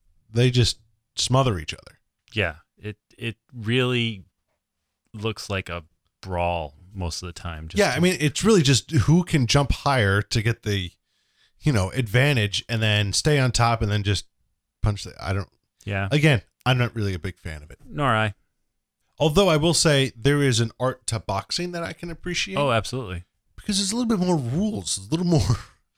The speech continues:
Speaker 2: Oh, very much so. Well, there's no kicking, for one.
Speaker 1: <laughs> For one. And, you know, you don't wanna hit below the belt, but
Speaker 2: Nope.
Speaker 1: there is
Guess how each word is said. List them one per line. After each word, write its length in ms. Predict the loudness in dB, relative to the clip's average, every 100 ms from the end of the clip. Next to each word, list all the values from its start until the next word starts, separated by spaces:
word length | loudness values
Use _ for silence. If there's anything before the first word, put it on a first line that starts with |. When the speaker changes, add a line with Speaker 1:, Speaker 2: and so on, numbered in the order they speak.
| -4
Speaker 2:
Oh, 140 | -2
very 260 | 0 0 -2
much 260 | -4 -8
so. 240 | -10 -12 -14 -20 _
Well, 140 | -4 0
there's 140 | 0
no 120 | 0
kicking, 440 | 0 -2 -4 -6 -10 -16 _ _ 0
for 140 | 4 6
one. 360 | 6 4 2 -6
Speaker 1:
<laughs> 80 | _
For 200 | -6 -4
one. 380 | -2 -2 -4 -8 -18 _ _ _ _ _ _ -8
And, 140 | 0
you 80 | 2
know, 80 | 4
you 80 | 4
don't 120 | 4
wanna 140 | 4
hit 160 | 4 2
below 240 | 0 0
the 80 | 0
belt, 360 | 0 2 2 2
but 80 |
Speaker 2:
Nope. 80 | 2
Speaker 1:
there 140 | 4 4
is 300 | 2 0